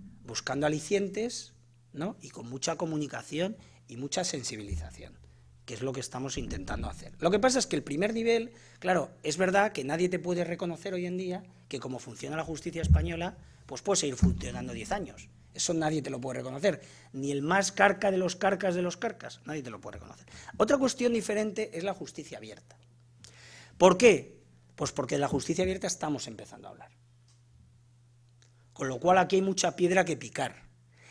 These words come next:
Igual que en el otro lado, la piedra inicial ya está picada y ahora lo que hay que picar piedra es diseñando aplicaciones que funcionen bien,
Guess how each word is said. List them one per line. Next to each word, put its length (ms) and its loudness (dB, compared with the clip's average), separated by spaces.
Igual 280 8
que 80 8
en 80 8
el 100 8
otro 200 6
lado, 380 8
la 200 -2
piedra 300 4
inicial 440 2
ya 80 0
está 200 2
picada 400 2
y 120 -2
ahora 140 4
lo 100 4
que 80 0
hay 40 0
que 120 -2
picar 360 0
piedra 300 0
es 80 -2
diseñando 420 -2
aplicaciones 540 -6
que 100 -8
funcionen 420 -2
bien, 360 -2